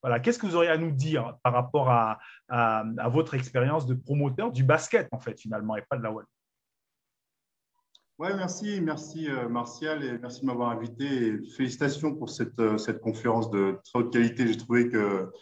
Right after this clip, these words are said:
Speaker 2: vos intervenants, notamment, étaient vraiment, euh, de, de top niveau.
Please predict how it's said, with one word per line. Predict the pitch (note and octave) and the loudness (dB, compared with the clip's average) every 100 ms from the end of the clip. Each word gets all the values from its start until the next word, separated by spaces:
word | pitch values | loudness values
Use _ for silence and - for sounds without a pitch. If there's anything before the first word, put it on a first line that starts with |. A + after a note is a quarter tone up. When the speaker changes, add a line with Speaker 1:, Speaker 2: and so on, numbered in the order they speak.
| - _ _ | -20 _ _
Speaker 2:
vos | G#2 G#2 | -2 2
intervenants, | B2 B2 B2 A#2+ B2+ C3 C3 | 4 6 4 6 6 6 6
notamment, | B2 A#2 A#2 B2 | 4 4 4 4
étaient | A#2 G#2 | 2 0
vraiment, | G#2 G#2+ A2+ A2 G2+ | 0 0 0 0 0
euh, | F#2+ F#2 F#2 - _ - _ - | -2 -4 -6 -16 _ -20 _ 2
de, | A#2+ | 4
de | A#2+ | 6
top | A#2+ C#3+ C3+ | 4 4 4
niveau. | C#3 B2+ A#2+ - | 6 6 4 0